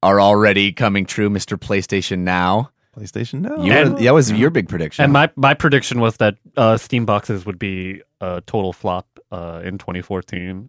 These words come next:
Speaker 3: And I don't know,
Speaker 1: And
Speaker 3: did
Speaker 1: so
Speaker 3: you
Speaker 1: far,
Speaker 3: <laughs>
Speaker 1: three weeks in.
Speaker 3: I don't know. I mean, are, is anyone actually excited for, for
Speaker 1: Nope.
Speaker 3: Steam boxes?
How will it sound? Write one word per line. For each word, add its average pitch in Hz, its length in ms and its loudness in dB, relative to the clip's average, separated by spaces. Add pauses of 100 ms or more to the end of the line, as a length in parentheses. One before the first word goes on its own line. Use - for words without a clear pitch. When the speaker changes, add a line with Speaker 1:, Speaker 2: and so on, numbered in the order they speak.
(160)
Speaker 3:
And 101 460 -4
I 120 80 2
don't 143 120 4
know, 127 80 6
Speaker 1:
And 113 100 2
Speaker 3:
did 147 80 6
Speaker 1:
so 147 120 6
Speaker 3:
you 147 60 6
Speaker 1:
far, 135 400 6
Speaker 3:
<laughs> - 0 -
Speaker 1:
three 190 260 4
weeks 233 280 4
in. 135 320 4 (560)
Speaker 3:
I 165 100 4
don't 269 120 4
know. 294 120 6
I 180 140 4
mean, 190 140 4
are, 180 160 4
is 160 180 2
anyone 180 340 4
actually 143 440 2
excited 127 440 0
for, 156 300 0
for 143 80 -2
Speaker 1:
Nope. 202 200 6
Speaker 3:
Steam 170 120 0
boxes? 170 380 0